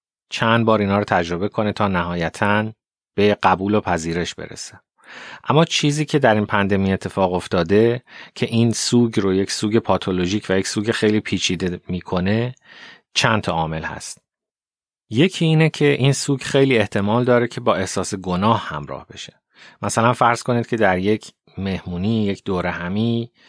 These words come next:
فردی مبتلا به کرونا شده و حالا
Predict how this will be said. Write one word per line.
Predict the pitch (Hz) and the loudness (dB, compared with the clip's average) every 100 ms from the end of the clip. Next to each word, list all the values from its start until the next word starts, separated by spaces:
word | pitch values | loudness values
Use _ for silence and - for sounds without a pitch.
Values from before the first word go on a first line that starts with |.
| _ _ _ - | _ _ _ -4
فردی | - 110 107 98 82 82 | 2 4 4 0 -4 -4
مبتلا | 90 - 92 | -4 -2 0
به | 98 | -2
کرونا | 90 98 87 90 110 | -4 -4 -4 -2 -2
شده | - 117 113 107 | -2 -2 0 2
و | 104 | 2
حالا | 92 87 92 98 101 110 | 2 0 2 2 2 -2